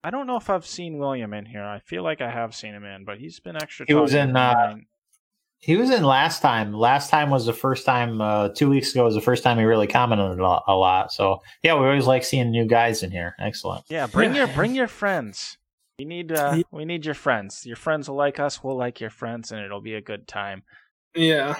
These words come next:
Speaker 1: And at nights
Speaker 3: Well,
Speaker 1: like
Speaker 3: and we
Speaker 1: tonight
Speaker 3: like, we like having people like William and, uh, William and Josh who really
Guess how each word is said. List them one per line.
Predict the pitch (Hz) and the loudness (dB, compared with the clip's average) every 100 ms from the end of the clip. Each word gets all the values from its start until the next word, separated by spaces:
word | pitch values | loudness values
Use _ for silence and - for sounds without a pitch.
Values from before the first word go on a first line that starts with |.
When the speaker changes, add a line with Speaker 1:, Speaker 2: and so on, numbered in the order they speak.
| - | -12
Speaker 1:
And | - 131 | -14 -10
at | 151 - | -10 -6
nights | 147 151 | -6 0
Speaker 3:
Well, | 196 208 | 4 4
Speaker 1:
like | 190 | 4
Speaker 3:
and | 190 | 4
we | 185 | 4
Speaker 1:
tonight | - | 4
Speaker 3:
like, | 220 220 - - 160 _ _ _ _ | 4 2 -6 -12 -14 _ _ _ _
we | 175 | 2
like | 202 208 | 4 2
having | 180 160 143 | 2 2 0
people | 147 160 156 147 147 143 - | 0 0 2 2 2 0 -6
like | 139 156 165 147 | 0 2 2 2
William | 139 143 135 143 147 - | 2 2 0 0 -4 0
and, | 147 139 139 | 2 2 2
uh, | 135 131 131 131 - - - - _ | 2 2 0 -2 -16 -20 -20 -20 _
William | 165 196 180 | 2 4 4
and | 151 | 2
Josh | 151 151 143 - | 2 2 2 0
who | 147 131 131 135 _ _ _ _ _ _ _ _ _ | 0 2 0 -4 _ _ _ _ _ _ _ _ _
really | 165 180 175 151 135 135 | 2 4 4 2 0 -2